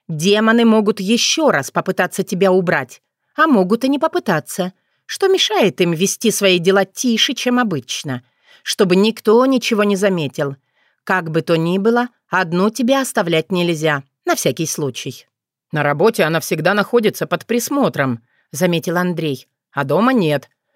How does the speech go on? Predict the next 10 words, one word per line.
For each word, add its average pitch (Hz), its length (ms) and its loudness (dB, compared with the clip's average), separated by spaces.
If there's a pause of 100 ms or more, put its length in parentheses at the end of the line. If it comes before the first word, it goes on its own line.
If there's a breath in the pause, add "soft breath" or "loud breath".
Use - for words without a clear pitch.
(120)
Вчера 160 300 0
я 175 140 0
наложил 165 400 2
защитные 170 560 0
чары 180 300 -2
на 160 100 -2
входную 170 400 -2
дверь 170 220 0
её 175 160 2
квартиры, 196 640 -2